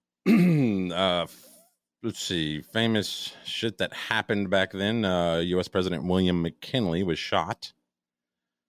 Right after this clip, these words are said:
by an anarchist. Uh, Leon, I cannot enunciate his last name, while visiting the Pan American Exposition in New York.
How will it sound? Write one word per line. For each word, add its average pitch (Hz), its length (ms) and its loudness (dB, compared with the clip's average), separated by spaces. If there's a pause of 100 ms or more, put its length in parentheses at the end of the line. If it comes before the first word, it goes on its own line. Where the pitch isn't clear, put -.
(100)
by 80 120 0
an 82 180 0
anarchist. 92 680 -2
Uh, 82 180 2
Leon, 90 680 0 (320)
I 82 100 -8
cannot 90 520 -4
enunciate 85 420 -2
his 78 120 -2
last 78 240 -2
name, 90 260 -2
while 85 280 0
visiting 92 360 -2
the 82 80 -6
Pan 110 220 -6
American 98 420 -4
Exposition 82 560 -6
in 78 120 -2
New 71 120 -4
York. 73 380 -4